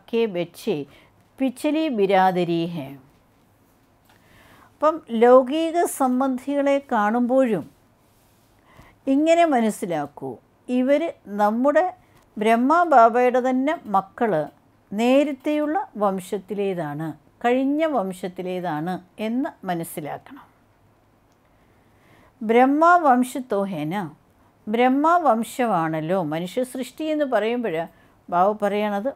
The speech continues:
ബ്രഹ്മവംശമാണല്ലോ. ക്യോങ്കി ബ്രഹ്മാദി ക്രിയേറ്റർ ഹേ, കാരണം ബ്രഹ്മാവാണ് രചയിതാവ്.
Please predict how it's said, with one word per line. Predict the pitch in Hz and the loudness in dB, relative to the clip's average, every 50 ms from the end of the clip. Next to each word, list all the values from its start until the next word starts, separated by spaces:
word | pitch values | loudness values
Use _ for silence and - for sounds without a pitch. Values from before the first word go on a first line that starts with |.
| - | -8
ബ്രഹ്മവംശമാണല്ലോ. | 208 185 180 175 175 175 180 196 226 254 269 262 233 185 180 180 185 - 202 202 190 180 151 147 147 151 151 156 175 170 165 151 - _ _ _ _ _ _ _ _ _ _ _ - | -6 -4 -2 -2 -2 -2 0 0 2 2 2 2 0 -2 -2 -6 -6 -6 -4 -4 -2 -2 -2 -2 -4 -4 -4 -4 -4 -4 -4 -6 -10 _ _ _ _ _ _ _ _ _ _ _ 0
ക്യോങ്കി | 269 285 302 302 302 254 - - 156 143 135 - - _ _ _ - | 4 4 6 6 4 2 -2 -6 -10 -10 -10 -12 -16 _ _ _ -4
ബ്രഹ്മാദി | 208 220 233 240 240 254 269 285 294 294 285 262 294 302 285 - _ | 0 2 4 4 4 4 4 4 4 4 2 2 0 -2 -4 -8 _
ക്രിയേറ്റർ | - 196 180 180 190 190 196 185 - 180 165 151 | -6 -4 -2 0 0 0 -2 -4 -6 -8 -8 -8
ഹേ, | 147 151 151 131 120 - _ _ _ _ _ _ _ _ _ _ _ _ _ _ _ - | -8 -10 -12 -14 -14 -18 _ _ _ _ _ _ _ _ _ _ _ _ _ _ _ 2
കാരണം | 226 226 240 254 262 277 285 302 392 403 - _ - | 4 6 6 6 6 4 2 0 -2 -4 -8 _ -10
ബ്രഹ്മാവാണ് | 226 208 202 226 226 226 240 247 269 285 302 294 285 285 294 302 302 - - - - 196 | -6 -2 0 2 2 2 2 2 4 4 4 4 4 2 2 2 2 0 -4 -6 -6 -4
രചയിതാവ്. | 196 190 185 180 - - 190 180 170 156 151 139 - - | -2 -2 -2 -2 -4 -2 -2 -2 -2 -2 -4 -4 -6 -8